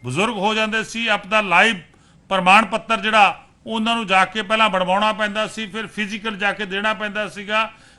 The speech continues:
ਕਈ ਵਾਰ ਬਹੁਤ ਸਾਰੇ ਬਜ਼ੁਰਗ ਵਿਅਕਤੀਆਂ ਨੂੰ ਬਿਮਾਰੀ ਵੀ ਲੱਗੀ ਹੁੰਦੀ ਸੀ, ਪ੍ਰੋਬਲਮ ਕ੍ਰੀਏਟ ਹੁੰਦੀ ਸੀ, ਉਹਨਾਂ ਕਰਕੇ ਬਹੁਤ ਵੱਡੀਆਂ ਜਿਹੜੀਆਂ ਮੁਸ਼ਕਲਾਂ ਦਾ ਸਾਹਮਣਾ ਕਰਨਾ ਪੈਂਦਾ ਸੀ। ਸੋ ਸਰਦਾਰ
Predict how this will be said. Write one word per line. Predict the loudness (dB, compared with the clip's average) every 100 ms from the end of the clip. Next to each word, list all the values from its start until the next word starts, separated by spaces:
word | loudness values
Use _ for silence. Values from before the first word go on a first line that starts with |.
| -6
ਕਈ | -4
ਵਾਰ | -2 -2
ਬਹੁਤ | 0 -2
ਸਾਰੇ | 0 -2 -2 -6 -14 _ _ -12
ਬਜ਼ੁਰਗ | -4 -2 -2 -6
ਵਿਅਕਤੀਆਂ | -14 -12 -12 -6 -4
ਨੂੰ | -4
ਬਿਮਾਰੀ | -2 2 2 0
ਵੀ | -2
ਲੱਗੀ | -4 -4
ਹੁੰਦੀ | -6 -6
ਸੀ, | -10
ਪ੍ਰੋਬਲਮ | -2 0 0 -4 -10 -20 -20 _
ਕ੍ਰੀਏਟ | 0 0
ਹੁੰਦੀ | -2 -6 -8
ਸੀ, | -6
ਉਹਨਾਂ | -4 -4
ਕਰਕੇ | -4 -6 -6
ਬਹੁਤ | -6 -6
ਵੱਡੀਆਂ | -6 -2 2 2 -2 -14 _ -6
ਜਿਹੜੀਆਂ | -2 0 2 2 2 -2 -14 _ -12
ਮੁਸ਼ਕਲਾਂ | -12 -6 -4 -2
ਦਾ |
ਸਾਹਮਣਾ | -2 -2 2 0
ਕਰਨਾ | 0 0 0
ਪੈਂਦਾ | 0 -2 -4
ਸੀ। | -4 -10 -12 _ _ _
ਸੋ | -8 -6
ਸਰਦਾਰ | 2 6 8 6